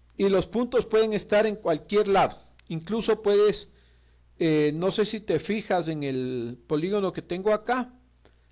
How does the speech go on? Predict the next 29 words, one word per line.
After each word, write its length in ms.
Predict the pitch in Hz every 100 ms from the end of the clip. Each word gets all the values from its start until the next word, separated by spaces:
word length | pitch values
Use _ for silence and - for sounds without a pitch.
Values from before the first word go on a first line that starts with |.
| _ _
que 160 | 170 165
el 120 | 165
un 140 | 196
punto 320 | - 220 214
está 320 | 202 - 185 175
dentro 540 | 151 214 220 202 190
de 100 | 160
los 160 | 143 165
otros, 380 | 180 123 117
o 20 | -
sea, 140 | 147
no, 320 | 147 151 139
no 120 | 135
tiene 280 | 143 170 160
ninguna 400 | 143 135 185 190
forma 340 | - 180 175 156
de 160 | 135
regular. 440 | 131 127 123 107 92 _ _ _ _ _ _ _ _
O 40 | -
sea, 240 | 151 143 -
no 160 | 165 175
importa 540 | 175 190 190 190 185
cómo 280 | 202 208 214
coloques 640 | 185 165 175 185 170 - _ _ _ _ _ _ _ -
los 200 | 156 -
puntos, 560 | 151 139 - 104 - _ -
ni 180 | 165
el 140 | 165 165
número 560 | 196 214 208 208 208